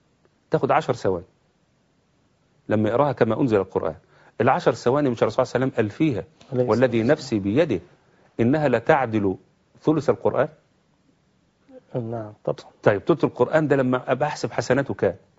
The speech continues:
Speaker 1: مليون؟ يعني معنى كده إن ممكن زمن الحسنة الواحدة يساوي واحد على مليون من الثانية، أو على مئة ألف من الثانية. الملائكة حسبتها إزاي؟ شوفوا الدقة الشديدة جدًا.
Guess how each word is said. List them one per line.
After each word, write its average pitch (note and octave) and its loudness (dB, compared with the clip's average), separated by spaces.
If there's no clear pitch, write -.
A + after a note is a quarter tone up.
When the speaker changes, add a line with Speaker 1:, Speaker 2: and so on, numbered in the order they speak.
Speaker 1:
مليون؟ C#3 0
يعني A#2 2
معنى F3 2
كده D#3+ 0
إن C#3 -2
ممكن D#3+ -2
زمن D#3+ 2
الحسنة C3+ -2
الواحدة C3+ 2
يساوي C#3 0
واحد D#3+ 0
على D#3+ 2
مليون G#3+ 2
من G3+ 4
الثانية، F3+ 2
أو E3 6
على F3 2
مئة A3 2
ألف G#3 0
من D#3+ 4
الثانية. D3+ 2
الملائكة G3 4
حسبتها F#3+ 0
إزاي؟ B2+ 2
شوفوا E3 0
الدقة D#3 4
الشديدة G3 2
جدًا. A3 0